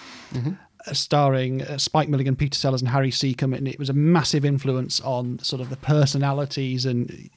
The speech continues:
Speaker 2: uh, the young Beatles growing up, particularly John.
Speaker 1: Mm.
Speaker 2: And I was very honoured to be asked if I'd like to come on it and talk about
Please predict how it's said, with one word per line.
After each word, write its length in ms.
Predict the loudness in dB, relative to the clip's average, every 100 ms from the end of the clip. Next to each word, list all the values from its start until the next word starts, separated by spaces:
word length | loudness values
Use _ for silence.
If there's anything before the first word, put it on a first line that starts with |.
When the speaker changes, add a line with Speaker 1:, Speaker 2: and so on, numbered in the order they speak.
| _ -12
Speaker 2:
uh, 100 | -12 -12
the 180 | -2 4
young 240 | 8 8
Beatles 380 | 8 4 2 -2
growing 240 | 0 0 0
up, 100 | -4
particularly 500 | -4 -2 0 0 0
John. 380 | 2 2 2 -4 _ -16 -6
Speaker 1:
Mm. 200 | -6 -6 0
Speaker 2:
And 120 | 4
I 40 |
was 280 | 6 6 4
very 400 | 6 10 10 10 6
honoured 240 | 6 6 4
to 60 |
be 100 | 2
asked 280 | 2 2 -2
if 100 | -2
I'd 80 | 0
like 160 | 0 -2
to 80 | 0
come 140 | 4
on 120 | 6 4
it 240 | -2 -10 -18 -20 -4
and 160 | 0 4
talk 220 | 4 4
about 260 | 2 2